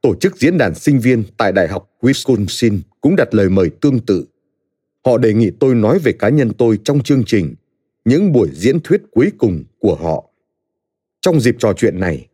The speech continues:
tôi đã biểu lộ tôi một cách đầy đủ hơn lần trước về những điều học hỏi của riêng tôi, về những chủ đề triết lý mà tôi cho là có ý nghĩa đối với tôi. Trong chương này,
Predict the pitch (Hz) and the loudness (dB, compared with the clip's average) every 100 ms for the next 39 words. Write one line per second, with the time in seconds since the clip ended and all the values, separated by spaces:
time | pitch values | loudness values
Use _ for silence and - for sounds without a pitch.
0 | _ - 151 160 160 98 87 95 - - | _ -2 0 2 2 0 0 -2 -2 0
1 | 131 107 92 185 - 107 92 95 73 73 | 2 2 0 -4 -2 -2 0 -2 -4 -2
2 | 139 107 104 87 - 151 202 _ _ _ | -2 0 -2 -2 -2 -2 -2 _ _ _
3 | _ _ - 120 95 185 139 101 - 107 | _ _ -2 0 2 2 2 0 -2 -4
4 | - 92 - - 95 - 123 113 110 110 | -4 -4 -4 -2 -2 0 -2 0 0 0
5 | 98 - _ _ _ _ 113 98 120 196 | -2 -8 _ _ _ _ -2 0 2 2
6 | - 90 104 98 - - 117 131 240 _ | 0 0 0 0 -2 0 0 0 -4 _
7 | 104 92 - 151 147 147 123 98 78 107 | -4 -2 -2 -2 0 0 2 0 0 -2
8 | 120 147 127 117 160 - 110 135 113 147 | 0 0 2 0 0 0 0 2 0 0
9 | 113 98 - _ _ _ _ _ _ _ | 0 -2 -6 _ _ _ _ _ _ _
10 | _ _ _ _ _ _ _ - 165 143 | _ _ _ _ _ _ _ -4 -2 0
11 | 156 117 87 69 | 0 0 -2 -6